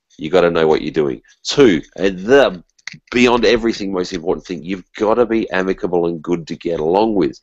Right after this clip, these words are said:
Nobody wants to work with a difficult person,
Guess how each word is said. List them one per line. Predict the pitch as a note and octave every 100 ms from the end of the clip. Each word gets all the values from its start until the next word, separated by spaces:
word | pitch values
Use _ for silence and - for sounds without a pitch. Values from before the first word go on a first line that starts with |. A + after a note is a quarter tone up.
| _ - _
Nobody | F#2+ A#2 C3 C#3
wants | A#2+ A#2 -
to | F#2+
work | F#2+ D#2+
with | E2
a | E2
difficult | E2 E2 E2 D#2+
person, | - F2 F2 D2+